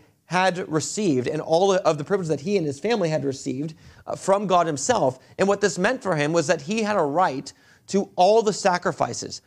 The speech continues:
Other people had to give sacrifices and they were to be consumed. Uh, but Eli and his family actually got to partake of the sacrifice in, in the sense that they actually, uh, got to eat part of the sacrifice that no one else could.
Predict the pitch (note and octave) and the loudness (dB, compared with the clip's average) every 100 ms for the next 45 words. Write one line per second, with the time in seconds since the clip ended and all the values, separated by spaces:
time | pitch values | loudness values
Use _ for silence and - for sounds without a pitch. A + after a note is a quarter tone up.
0 | _ D#3+ G3+ G3+ G3 G#3+ A3 G#3+ _ C#3+ | _ 2 2 2 -2 2 0 0 _ -4
1 | C3+ C#3 A2 C#3 G3 - G3 F3+ F3+ D#3+ | -2 -2 0 2 2 2 -2 0 -2 0
2 | G3 D#3+ C3 C#3 C#3 B2+ - C3+ B2+ A#2+ | -2 -4 -2 0 0 -2 -8 -6 -6 -6
3 | B2 - D3 G#3 - _ _ - _ _ | -10 -4 -2 -2 -8 _ _ -20 _ _
4 | - B2 - - - E3+ E3+ _ - A#3+ | -8 -8 -8 -12 -2 0 0 _ -2 2
5 | A#3 E3+ F3 G3+ - D3+ G3+ G#3 G#3 G3 | 4 4 2 -2 -4 -2 -2 0 -2 0
6 | E3+ E3 F#3+ - F#3 F3 E3+ E3+ - D#3 | 0 -2 -6 -2 2 2 0 -2 -2 0
7 | A3+ A#3+ A3 F#3+ F#3 D#3 C#3 C3 C#3 B2 | 0 0 0 0 0 -2 -2 -2 -2 0
8 | D#3+ F3+ F3+ G#3 F#3 E3 G#3 G3+ G3 F3+ | -2 -2 -2 -2 -4 0 2 2 0 -2
9 | F3 - - _ - C#3+ C3+ F3 F#3 F3+ | -2 -4 -18 _ -4 -4 2 0 2 -6
10 | - G#3 G#3 - - F3+ F3+ D3+ C#3+ D#3+ | -2 -2 -2 -4 -4 0 2 0 0 0
11 | D#3+ D#3 B2+ A#2 B2+ C3+ D3 E3 C#3+ C3+ | 0 -2 -2 -2 -2 0 2 2 0 -4
12 | - D3+ - | -4 -6 -6